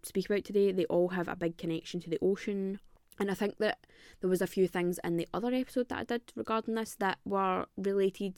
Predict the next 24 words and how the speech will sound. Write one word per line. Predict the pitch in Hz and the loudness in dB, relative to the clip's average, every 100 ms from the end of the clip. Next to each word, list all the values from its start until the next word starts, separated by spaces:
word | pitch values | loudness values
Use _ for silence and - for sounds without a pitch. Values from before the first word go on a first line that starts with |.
| - | -12
to | - | -12
the | 185 | -10
sea. | - 208 202 196 190 | -4 -2 -2 -2 0
I | |
know | 190 | 0
that | 190 - | 0 -2
the | |
Nicola | 180 175 180 175 | -2 -4 -4 -2
V | 185 202 220 - _ _ - | -2 -2 -4 -8 _ _ -14
was | 208 | -10
connected | - 202 - 196 | -4 -4 -4 -6
to | - | -4
the | |
water, | 190 190 202 196 196 - - - - - | -2 0 0 -2 -4 -10 -20 -20 -20 -8
and | 180 175 175 175 - | -4 -2 -2 -2 -2
obviously | 170 170 170 - 170 | -2 -2 -4 -2 -4
the | 170 | -4
Kelpies, | - 170 175 - 202 196 - | -4 -4 -4 -4 -6 -4 0
they | 175 | 2
were | 185 208 202 - | 2 -2 -4 -6
majorly, | 196 190 180 185 185 185 185 180 - _ - | -2 2 2 0 -2 0 -2 -4 -12 _ -10
uh, | 180 175 170 - | -6 -6 -6 -8
inspired | 190 180 - 175 175 175 180 - | -6 -6 -8 -6 -4 -6 -8 -8
by | 170 170 170 | -4 -2 -4